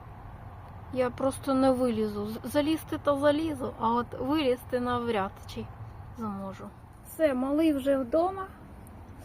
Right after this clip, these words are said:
На балконі знову сидить, сам сюди прийшов і сидить. В одній позі. Відходить від стресу і від шоку, як він падав з балкона.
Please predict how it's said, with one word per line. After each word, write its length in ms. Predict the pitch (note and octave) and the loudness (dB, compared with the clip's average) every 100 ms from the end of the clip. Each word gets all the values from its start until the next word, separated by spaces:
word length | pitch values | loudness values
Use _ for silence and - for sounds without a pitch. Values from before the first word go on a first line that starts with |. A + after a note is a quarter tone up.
| - - - | -18 -16 -4
На 160 | C#4 C#4+ | 0 4
балконі 640 | C4+ D4 C#4+ D#4 C#4 B3+ | 8 6 8 8 10 6
знову 440 | B3+ C4+ E4 E4 | 4 6 6 4
сидить, 500 | D#4+ - C#4+ D4+ D4 - | 0 -2 0 0 -2 -2
сам 220 | B3+ B3+ | -2 0
сюди 280 | B3+ B3+ C4 | -2 -4 -4
прийшов 600 | C4 A#3+ B3 - E4+ D#4+ | -2 -2 -2 -2 0 0
і 40 | |
сидить. 400 | C#4 C4+ A3 G#3 - - - - - - - - | 0 -2 -4 -6 -10 -14 -16 -16 -16 -16 -14 -4
В 40 | |
одній 360 | C4 A#3+ D4+ D#4 | 0 8 8 8
позі. 500 | - A#3 A3 A3 A#3 - - - - - - - - - - - - - - | 4 -2 -2 -6 -10 -12 -16 -16 -16 -16 -16 -16 -16 -16 -16 -16 -16 -16 -6
Відходить 760 | C#4+ C#4 - E4 E4+ D4+ D4+ - - | -6 -6 -2 2 4 4 0 -6 -6
від 200 | C4+ C4 | -6 -6
стресу 720 | - - B3+ B3 B3+ D#4+ D#4+ - - - E4 | -6 -2 2 0 0 0 0 -2 -16 -12 -6
і 160 | C#4 | -2
від 160 | C4+ D4 - | -2 -2 -4
шоку, 440 | - A3 G3+ - A3+ - | -2 0 -2 -8 -14 -10
як 200 | B3+ A#3+ | -6 -2
він 240 | C4 C4 B3+ | 2 2 2
падав 460 | B3 A3+ G#3+ A3+ | 2 0 0 -4
з 60 | A3+ | -6
балкона. 680 | A3+ B3 B3 - A3+ A3+ | -2 0 0 -2 -4 -4